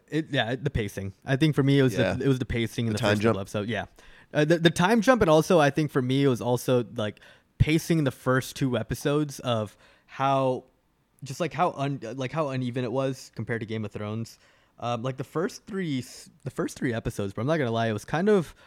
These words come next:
Speaker 1: it was kind of a slugfest for me. Like, I feel like I was a little bored just because there was so much exposition. And I understand the reason that you need the exposition, right? Like, you're building this giant world, um, and you, you know, you need to build, build this character arc before actually diving deep into it.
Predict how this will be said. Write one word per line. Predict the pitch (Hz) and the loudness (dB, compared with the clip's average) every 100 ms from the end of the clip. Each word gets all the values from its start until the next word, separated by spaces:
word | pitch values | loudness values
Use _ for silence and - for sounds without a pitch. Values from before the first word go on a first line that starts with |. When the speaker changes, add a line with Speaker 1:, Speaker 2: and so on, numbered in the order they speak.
| - - | -20 -6
Speaker 1:
it | |
was | 127 | -4
kind | - 202 | 0 2
of | |
a | 160 | 0
slugfest | - 127 123 - 110 - | 0 0 0 0 -4 -4
for | |
me. | 104 104 | -6 -4
Like, | 104 | -2
I | 117 | -2
feel | 175 | 0
like | 175 160 | 0 0
I | |
was | 131 | 0
a | |
little | 120 127 | 2 2
bored | 110 104 104 139 175 - - | 2 0 0 0 -2 -10 -4
just | 156 170 | 0 2
because | - 190 | 2 2
there | 151 | 4
was | 139 | 2
so | - 147 | 2 2
much | 143 - | 4 0
exposition. | 120 - 110 104 107 175 175 - - - - | -2 -4 -6 -4 -4 -2 -4 -6 -16 -12 2
And | |
I | 220 | 4
understand | 247 190 - 147 151 | 6 4 2 2 4
the | 135 | 4
reason | 123 120 131 | 2 0 0
that | 113 | -2
you | |
need | 113 113 | -2 0
the | 110 | 0
exposition, | 107 - 101 107 - 113 | -2 -6 -4 -4 -4 -6
right? | 117 | -6
Like, | 113 107 | -6 -8
you're | 113 | -10
building | 107 135 143 139 | -6 0 2 2
this | 113 - | 0 -2
giant | 107 120 110 - | -2 0 0 -2
world, | 151 170 170 165 - - _ - | 0 4 4 2 -4 -20 _ -2
um, | 117 110 110 | 0 0 -2
and | 131 135 | -4 0
you, | 123 120 | 2 2
you | 123 | 4
know, | 117 | 2
you | 123 | 2
need | 131 123 | 2 2
to | 120 | 0
build, | 123 123 113 | 0 0 0
build | 127 117 | 0 0
this | - | -2
character | 127 127 135 131 | -2 -2 2 2
arc | 131 - | 2 0
before | 107 131 117 | -2 2 2
actually | 113 - | 0 -2
diving | 110 110 110 107 | -2 -2 -2 -2
deep | 117 110 | -4 -2
into | 113 - 156 | -4 0 2
it. | 165 | 2